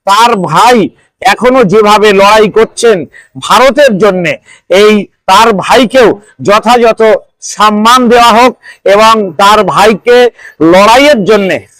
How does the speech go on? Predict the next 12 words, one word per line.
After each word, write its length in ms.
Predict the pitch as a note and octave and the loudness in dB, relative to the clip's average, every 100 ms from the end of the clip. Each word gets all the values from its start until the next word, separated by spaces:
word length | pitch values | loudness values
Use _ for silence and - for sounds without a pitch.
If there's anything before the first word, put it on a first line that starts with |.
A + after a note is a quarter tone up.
| _ | _
আরো 320 | F3 G#3 B3 A#3 | -2 0 2 2
বেশি 300 | A3 G#3+ A3+ | 0 0 0
উৎসাহ 560 | G3 G3+ - G3 A3+ | 0 -2 -4 -2 0
করা 300 | G3+ A3 G#3+ | 0 0 0
দেওয়া 460 | F#3 E3+ A3 A3+ A3+ | -2 0 2 2 0
হোক, 120 | A#3+ _ - - _ _ | -2 _ -20 -20 _ _
এবং 440 | E3 G3+ G#3+ G#3 D#3+ D#3 _ - | -2 2 2 0 -6 -16 _ -2
তার 260 | F#3+ G#3 G3 - B2+ | 0 2 -2 -6 -2
যারা 260 | F3+ G3+ | 0 0
সন্তান 640 | - - G#3 A3+ - C#4 | -2 -2 -2 -2 0 0
আছে 380 | A3+ G#3+ G#3 B3 C#4+ _ _ _ | 0 -2 -2 -2 -4 _ _ _
তাদেরকেও, 640 | F#3+ F#3+ A#3 B3 B3 F3 | 0 2 0 0 0 0